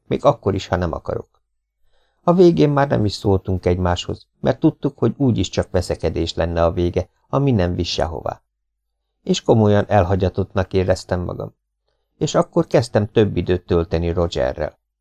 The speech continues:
illetve mindig is sok időt töltöttünk Rogerrel és Aliennel. De azért kezdtem négy szem közt találkozgatni Rogerrel, mert vele tudtam beszélni. Ő volt az egyetlen ember, akivel igazán lehetett beszélni.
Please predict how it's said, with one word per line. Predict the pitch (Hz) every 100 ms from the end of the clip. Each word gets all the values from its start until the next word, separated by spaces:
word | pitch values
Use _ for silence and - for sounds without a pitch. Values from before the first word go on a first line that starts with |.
| _
illetve | - 123 123 - 135 -
mindig | - 107 95 -
is | 95
sok | - 95
időt | 92 92 90
töltöttünk | 98 90 95 - 95 87
Rogerrel | 95 87 95 90 92 87
és | 98 - -
Aliennel. | 98 90 87 90 62 123 _ _ _ _ _ _ _ _
De | 196 190
azért | 180 180 -
kezdtem | 127 - 110
négy | 107 104
szem | - 90 90
közt | 98 -
találkozgatni | 95 90 87 92 98 98 95 95
Rogerrel, | 98 95 98 95 95 - _
mert | 160 156
vele | 139 87
tudtam | - 101 - 90
beszélni. | 87 82 - 64 - _ _ _ _ _ _ _ _ _
Ő | 202 156
volt | 120 113
az | 110
egyetlen | 104 104 101 - 98
ember, | 95 95 95
akivel | 95 - 92 92
igazán | - 98 92 90 87
lehetett | 82 82 - 85
beszélni. | 107 - - 76 - _